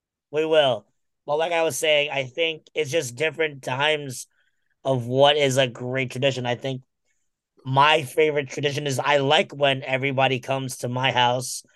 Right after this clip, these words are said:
and all the family comes to my house every year. So th-, the excitement to see everybody, 'cause I probably haven't seen them since maybe the previous Christmas or something. It will be nice to see everyone.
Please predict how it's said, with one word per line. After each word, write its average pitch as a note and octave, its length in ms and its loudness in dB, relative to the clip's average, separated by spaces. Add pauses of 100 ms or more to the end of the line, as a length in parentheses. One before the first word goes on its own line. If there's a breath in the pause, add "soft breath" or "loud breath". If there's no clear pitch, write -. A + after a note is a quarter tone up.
(280 soft breath)
and C3 200 -4
all C3 260 6
the C3+ 100 4
family C3 320 0
comes C3+ 260 -2
to C#3 60 -4
my B2+ 140 -2
house A#2+ 300 -4
every A#2 300 -2
year. B2 400 0 (400 soft breath)
So B2 440 2
th-, C3 320 -8
the C3 140 4
excitement C#3+ 500 -2
to C3+ 60 -6
see C#3+ 220 -4
everybody, C3 480 2
'cause A#2+ 140 -4
I A#2 80 -2
probably C3 340 -2
haven't B2+ 300 -2
seen - 280 -10
them B2+ 180 -8 (440)
since C3+ 260 -6
maybe C#3 420 2
the C3 440 0 (100)
previous E3 600 2
Christmas C3+ 720 -6 (640 soft breath)
or C3+ 300 4
something. C3 680 -2 (420 soft breath)
It D3 100 4
will D3 120 4
be D3+ 120 0
nice D3 300 0
to C#3+ 80 -4
see C#3 280 -2
everyone. G#2 420 -2